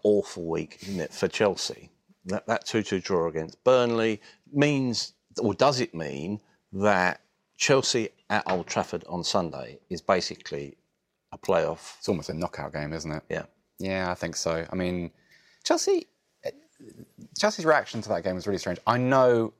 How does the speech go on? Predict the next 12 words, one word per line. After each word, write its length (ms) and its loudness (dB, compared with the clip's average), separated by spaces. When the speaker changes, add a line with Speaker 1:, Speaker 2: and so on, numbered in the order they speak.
Speaker 2:
the 80 -8
tactics. 680 -6
I'm 80 -2
aware 220 6
of 80 2
the 60 -4
tactics 420 -6
Burnley 360 0
employed 640 -4
during 220 -4
that 160 -8
game. 280 -2